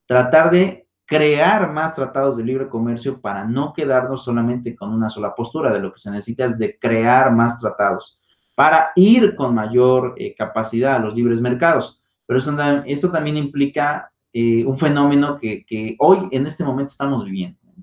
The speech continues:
y es el tema de la pandemia. Ese tema de la pandemia va a generar muchas situaciones en el mercado de negocios internacionales, de política exterior, de derecho internacional público, de derecho internacional privado,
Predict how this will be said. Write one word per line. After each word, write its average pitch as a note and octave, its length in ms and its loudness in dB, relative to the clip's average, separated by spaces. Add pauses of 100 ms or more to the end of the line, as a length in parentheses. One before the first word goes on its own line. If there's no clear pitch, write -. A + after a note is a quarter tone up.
(120)
y A#2 80 -2
es C3+ 80 0
el C#3 100 -2
tema B2+ 200 0
de B2 60 -2
la A#2+ 140 -2
pandemia. C3 420 -4 (480)
Ese A#3+ 200 -2
tema C4+ 240 6
de G#3 60 6
la F3 120 2
pandemia F3 480 4
va F3+ 60 6
a F3 60 2
generar E3 340 2
muchas A3+ 320 2
situaciones E3 480 -4
en A#2+ 120 -2
el A#2 60 0
mercado C#3+ 640 -2
de A3 120 2
negocios C#3+ 380 0
internacionales, A#2 1120 -2 (200)
de G#3 120 4
política D#3+ 420 0
exterior, A#2+ 800 0 (200)
de F#3 120 4
derecho F#3+ 300 4
internacional A#2 640 -4
público, C#3 580 0
de B2 100 4
derecho A2 260 -2
internacional G#2+ 520 -8
privado, B2 640 0